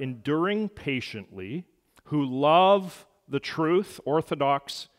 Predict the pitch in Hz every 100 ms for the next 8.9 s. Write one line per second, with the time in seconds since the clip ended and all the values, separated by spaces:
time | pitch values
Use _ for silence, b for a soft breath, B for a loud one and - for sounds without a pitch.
0 | _ _ - 139 127 120 117 92 92 123
1 | _ _ _ _ _ _ _ 170 208 226
2 | - 208 240 - 208 208 156 160 139 160
3 | 151 170 185 175 160 143 139 - 147 139
4 | - 185 220 233 151 175 175 185 180 -
5 | 139 123 - - 190 196 208 190 147 110
6 | 117 - - - _ _ _ _ _ 127
7 | 123 117 131 160 202 - - - - -
8 | 139 139 131 127 - 196 175 92